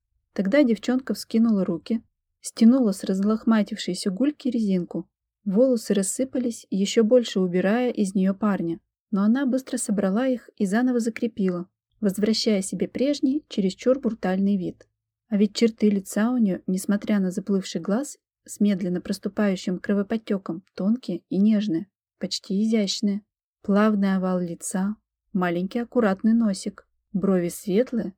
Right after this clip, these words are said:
смягчающие облик еще сильнее и даже добавляющие хрупкости. Хотя, конечно,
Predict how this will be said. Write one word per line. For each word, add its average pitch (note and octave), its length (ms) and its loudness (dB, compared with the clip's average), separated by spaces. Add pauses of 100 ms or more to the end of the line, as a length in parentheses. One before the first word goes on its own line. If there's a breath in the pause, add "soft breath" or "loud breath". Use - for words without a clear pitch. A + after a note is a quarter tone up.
(260)
смягчающие F#3 800 -2
облик A3+ 540 -2
еще - 380 -6
сильнее A3+ 540 0 (280)
и G3 120 0
даже A3+ 480 2
добавляющие G3 800 0
хрупкости. - 720 -6 (400)
Хотя, B3 460 -2
конечно, A#3 720 0